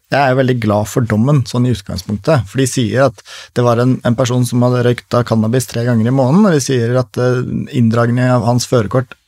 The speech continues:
er ikke gyldig. Det er ikke, det er ikke nok.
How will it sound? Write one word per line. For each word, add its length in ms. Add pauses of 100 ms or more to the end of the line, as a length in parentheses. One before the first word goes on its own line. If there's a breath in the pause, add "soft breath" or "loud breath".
(120)
er 220
ikke 300 (520 loud breath)
gyldig. 520 (300)
Det 480
er 140
ikke, 280 (360)
det 220
er 100
ikke 160
nok. 460